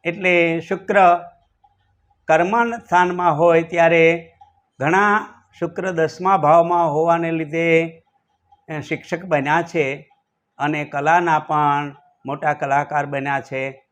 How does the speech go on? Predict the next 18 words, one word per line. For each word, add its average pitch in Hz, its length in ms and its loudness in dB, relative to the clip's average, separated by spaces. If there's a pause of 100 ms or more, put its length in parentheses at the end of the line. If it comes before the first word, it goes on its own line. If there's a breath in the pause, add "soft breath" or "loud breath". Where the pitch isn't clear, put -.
એવું 143 260 -10
જોવા 127 300 -4
મળ્યું 160 280 -8
છે. - 200 -18
લાભ 208 300 4
સ્થાન 147 520 -2 (400)
અગિયારમું. 151 600 0 (320)
તો 208 100 -2
લાભ 175 320 4
સ્થાન 202 500 2
છે 143 340 -8
અગિયારમું, 175 840 -2 (260 soft breath)
તો 240 100 0
અગિયારમા 214 680 2
સ્થાનની 214 680 0
સામે 202 460 -4
પાંચમા 190 640 -2
સ્થાનનો 214 800 -2